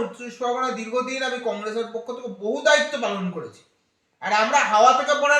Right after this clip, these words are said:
নেতা না, হাওয়া থেকে পড়ে নেতা, তোলাবাজি করা নেতা, হাতা গোটানো নেতা, চোখ কাটা নেতা, আমরা এইসব নেতা না। আমরা কিন্তু মাটির সাথে কাজ করে একটা সাধারণ কর্মী থেকে ধীরে ধীরে, ধীরে ধীরে জেলা, জেলা থেকে রাজ্য রাজনীতি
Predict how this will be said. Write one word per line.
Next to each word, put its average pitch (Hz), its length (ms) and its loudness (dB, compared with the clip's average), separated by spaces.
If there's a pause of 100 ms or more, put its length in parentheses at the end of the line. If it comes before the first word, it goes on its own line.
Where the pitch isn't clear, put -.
নেতা 226 300 2
না, - 80 -12 (640)
হাওয়া 208 300 6
থেকে 277 180 2 (120)
পড়ে 277 160 6 (100)
নেতা, 269 260 2 (540)
তোলাবাজি 269 560 0
করা 269 180 2 (100)
নেতা, 254 260 2 (260)
হাতা 240 320 0
গোটানো 269 380 2 (100)
নেতা, 262 300 2 (440)
চোখ 277 160 0 (120)
কাটা 269 340 0
নেতা, 262 220 -2 (120)
আমরা 262 240 -2
এইসব 233 220 -4 (100)
নেতা 170 260 -8
না। - 60 -20 (460)
আমরা 214 280 2 (180)
কিন্তু - 200 -8 (140)
মাটির 208 360 -4
সাথে 269 180 -2 (100)
কাজ 240 120 0 (120)
করে 285 160 4 (400)
একটা 226 160 -6 (100)
সাধারণ 247 320 -2 (120)
কর্মী 226 340 -4
থেকে 277 180 0 (500)
ধীরে 247 220 -2
ধীরে, 269 200 -2
ধীরে 262 200 -4
ধীরে 254 140 -6 (100)
জেলা, 247 200 6 (100)
জেলা 233 220 0
থেকে 254 140 -2
রাজ্য 214 280 0
রাজনীতি 247 460 -2